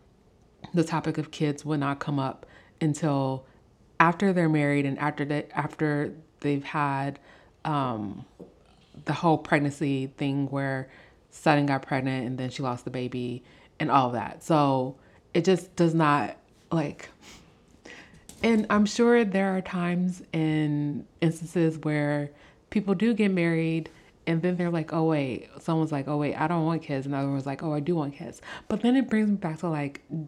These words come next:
um, Jeannie Mai. Oh my gosh, did I say her name right?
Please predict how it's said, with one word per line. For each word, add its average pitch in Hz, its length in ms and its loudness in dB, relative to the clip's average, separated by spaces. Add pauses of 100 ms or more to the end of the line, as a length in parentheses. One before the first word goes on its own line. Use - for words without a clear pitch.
(120)
um, 143 380 -6
Jeannie 175 600 0 (100)
Mai. 143 680 -2 (540)
Oh 160 120 -4
my 139 120 -2
gosh, 127 220 -8
did 151 80 -8
I 185 60 -4
say 208 140 -6
her 208 80 0
name 160 220 0
right? 165 340 -2